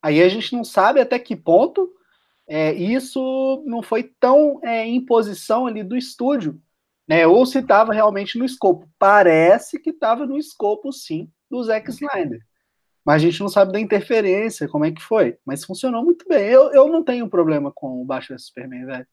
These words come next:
Eu gosto muito. Foi realização de um sonho de infância, velho, ver aquilo. E só faltou o Arqueiro Verde, velho, sinceramente.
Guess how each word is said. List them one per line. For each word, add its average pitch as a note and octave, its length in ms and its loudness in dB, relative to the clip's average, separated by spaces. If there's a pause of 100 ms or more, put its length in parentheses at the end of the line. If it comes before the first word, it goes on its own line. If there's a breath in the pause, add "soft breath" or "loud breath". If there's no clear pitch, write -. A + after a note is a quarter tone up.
(120)
Eu D#3+ 260 -6
gosto D#3 360 -4
muito. D3 360 -6 (440 loud breath)
Foi D#3 100 2
realização F#3 720 2
de G#3 60 -4
um F#3+ 80 -2
sonho D#3+ 260 -2
de D3 120 -4
infância, C#3+ 640 -6
velho, A#2+ 240 -10
ver B2+ 120 -8
aquilo. F3 580 2 (800)
E C#3+ 800 0
só A#3 160 2
faltou B3 320 6
o D#4 40 8
Arqueiro B3 400 2
Verde, A#2+ 400 -6
velho, B2+ 260 -2
sinceramente. D#3 920 -12